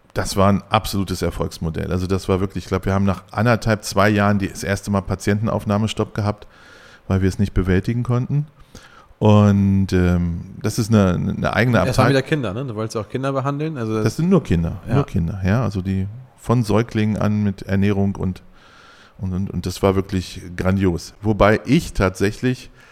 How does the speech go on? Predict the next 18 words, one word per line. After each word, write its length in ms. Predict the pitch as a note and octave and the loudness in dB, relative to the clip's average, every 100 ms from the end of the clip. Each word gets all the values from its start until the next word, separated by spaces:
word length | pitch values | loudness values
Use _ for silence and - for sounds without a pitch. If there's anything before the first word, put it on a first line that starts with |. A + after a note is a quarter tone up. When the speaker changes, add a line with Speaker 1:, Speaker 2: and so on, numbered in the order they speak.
| - - _ | -20 -20 _
Speaker 1:
am 140 | - F#2 | -6 -2
Ende 540 | F#2+ A2+ A#2 A#2+ - | 0 2 4 4 2
nicht 300 | - G#2+ - | -2 -4 -2
mehr 140 | G#2+ G#2+ | 0 2
derjenige 500 | G2 G2 G2+ G2+ G2 | 2 2 2 0 0
bin, 180 | G2 G2+ | 2 2
der 120 | F#2+ | 2
die 80 | F#2 | -2
Kinder 280 | - F#2+ F2+ | -2 0 0
behandelt. 520 | F2+ E2+ D2+ - - | -2 -4 -8 -12 -10
Speaker 2:
Ja. 200 | F#2+ F#2+ | -6 -6
Speaker 1:
Ich 140 | - G#2+ | -4 -2
hab 100 | G2+ | 0
vorher 240 | A#2 A#2+ | 2 4
am 80 | B2+ | 4
meisten 320 | A#2+ B2+ B2+ | 4 2 -2
Kinder 320 | A#2 B2+ B2 | 0 0 2
behandelt, 500 | A#2 A2+ B2 C3+ C#3 | 2 2 2 2 0